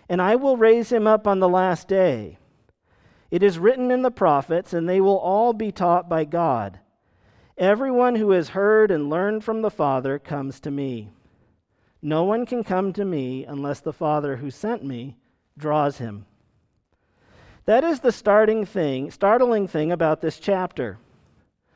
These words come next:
By highlighting the perfect sovereignty of God as the decisive agent who saves fallen man, it reveals to us, by contrast, the arrogant presumption of human thinking that the final determination of our life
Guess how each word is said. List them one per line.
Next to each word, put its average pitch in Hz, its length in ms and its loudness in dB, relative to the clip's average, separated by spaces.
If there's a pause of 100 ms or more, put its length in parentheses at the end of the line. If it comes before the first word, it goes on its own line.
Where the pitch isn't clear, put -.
(720)
By 196 160 6
highlighting 254 640 4
the 208 100 4
perfect 220 460 2
sovereignty 208 640 2
of 185 160 2
God 147 340 2
as 165 160 2
the 180 100 -4
decisive 208 760 2
agent 165 480 0
who 175 140 0
saves 190 460 0
fallen 175 460 0
man, 165 400 -2
it 185 160 -6
reveals 220 560 2
to 196 160 0
us, 175 220 4
by 180 180 0
contrast, 175 1040 -4 (800)
the 214 180 -6
arrogant 240 560 2
presumption 190 800 0
of 175 220 -6
human 196 380 -2
thinking 175 540 -2
that 170 200 0
the 180 80 0
final 254 480 -2
determination 202 840 0
of 170 140 -2
our 151 140 2
life 175 580 -2